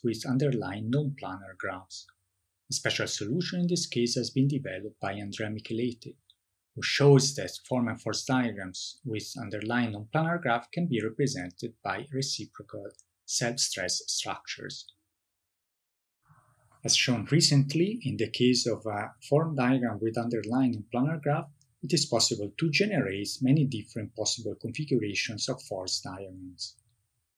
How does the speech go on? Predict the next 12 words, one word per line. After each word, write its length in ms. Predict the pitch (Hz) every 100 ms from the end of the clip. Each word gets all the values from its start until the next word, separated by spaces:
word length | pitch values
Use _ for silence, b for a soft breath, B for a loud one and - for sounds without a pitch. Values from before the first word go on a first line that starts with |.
| - _ _
Specifically, 800 | - - 101 110 104 143 165 175
in 80 | 147
this 180 | 123 -
case, 380 | - 101 107 139
it 120 | 139
is 360 | 117 107 - -
first 360 | 143 156 143 175
necessary 580 | 151 - 95 - 117 -
to 80 | 139
planarize 880 | 143 170 160 95 87 92 92 - -
the 180 | 110 -
underlying 640 | 110 123 110 95 90 104